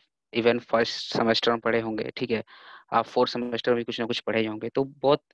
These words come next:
extra कुछ नया topic है नहीं, जो आप already पढ़ चुके हैं कि माइक्रोइकोनॉमिक्स किसे बोलते हैं, macroeconomics किसे बोलते हैं। आपको मैं एक, एक reality बता रहा हूँ, ये difference है ना microeconomics और macroeconomics का,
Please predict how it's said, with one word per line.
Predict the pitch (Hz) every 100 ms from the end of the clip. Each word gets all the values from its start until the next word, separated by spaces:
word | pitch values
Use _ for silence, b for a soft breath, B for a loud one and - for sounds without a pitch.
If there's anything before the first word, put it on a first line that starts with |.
| -
extra | 123 - 147
कुछ | 143 -
नया | 131 123 135
topic | 131 - 131
है | - 110
नहीं, | 110
जो | 104
आप | 120
already | 127 120 123 139 -
पढ़ | 127
चुके | - - 104
हैं | 107 _ - B B
कि | 117
माइक्रोइकोनॉमिक्स | 110 113 - 120 - 113 113 110
किसे | 104 110
बोलते | 113 110 101 110
हैं, | 110 113
macroeconomics | 110 110 - 113 117 117 110 107
किसे | - 104 107
बोलते | 110 107 -
हैं। | 120 _ B B B B B -
आपको | 123 - 139
मैं | 143
एक, | 143 _ - -
एक | 123 -
reality | 120 110 107 135
बता | 117 104 104
रहा | 113
हूँ, | 139 _ B B -
ये | 139 -
difference | 131 - 151 165 -
है |
ना | 135 117 110
microeconomics | 110 117 120 - 147 147 139 139 143 151
और | 127
macroeconomics | 117 110 - 143 143 135 139 143 -
का, | 151 156